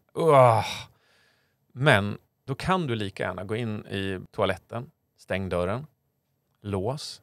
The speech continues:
se till att det är ljudisolerat. Och sen bara asgarvar du i trettio sekunder. Så här, riktigt med magen, du vet. Så man, så man så här vibrerar.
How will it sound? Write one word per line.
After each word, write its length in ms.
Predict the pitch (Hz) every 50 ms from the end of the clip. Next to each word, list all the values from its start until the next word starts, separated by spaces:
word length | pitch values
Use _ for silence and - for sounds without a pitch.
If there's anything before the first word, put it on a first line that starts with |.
| _ _ _
se 160 | _ - _
till 200 | - 117 120 113
att 100 | 107 -
det 60 | -
är 40 | 107
ljudisolerat. 760 | 98 98 107 90 90 92 87 - 92 90 90 87 110 - - _ _ _ _ _ _ _ _ _ _ _ _ _ _ _ _ _ _
Och 140 | - 113
sen 540 | - - - - 113 104 104 104 104 101 101 - _ _ _ _ _ _ _ _
bara 240 | - 107 120 107 - - _ -
asgarvar 1120 | 175 165 120 90 90 - - - - 127 107 110 131 160 170 175 139 107 87 67 - -
du 380 | 90 - - - - - 117
i 180 | 113 104 98 95
trettio 680 | - - - - 135 127 - - _ _ _ - 101
sekunder. 540 | 98 - 110 - - 123 131 123 107 87 80
Så 100 | 78 -
här, 100 | - 98
riktigt 800 | 110 120 127 143 147 175 170 - _ - - - - 139 - -
med 280 | 110 117 120 110 107 110
magen, 800 | 117 127 139 160 180 202 160 131 113 123 139 160 170 185 120 85
du 60 | 92
vet. 120 | 76 -
Så 100 | - -
man, 160 | 120 120 113 113 - - - - - _
så 140 | _ -
man 240 | - - - 127 -
så 120 | - - 127
här 60 | 113
vibrerar. 1120 | 120 127 160 170 131 123 117 170 165 196 226 202 151 101 90 - - - - 117 120 -